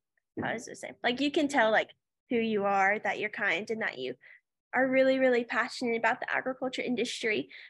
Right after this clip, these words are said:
So I'm gonna ask you our last question as our time comes to an end. Finally, throughout all these moments, whether they're in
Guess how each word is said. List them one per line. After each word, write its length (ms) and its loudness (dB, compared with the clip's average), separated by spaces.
So 140 2
I'm 120 4
gonna 120 4
ask 320 0
you 160 2
our 200 4
last 320 0
question 500 -2
as 220 0
our 180 2
time 280 -4
comes 240 -6
to 100 -2
an 100 0
end. 380 -2
Finally, 600 4
throughout 300 0
all 200 4
these 260 2
moments, 640 -2
whether 340 4
they're 140 4
in 200 0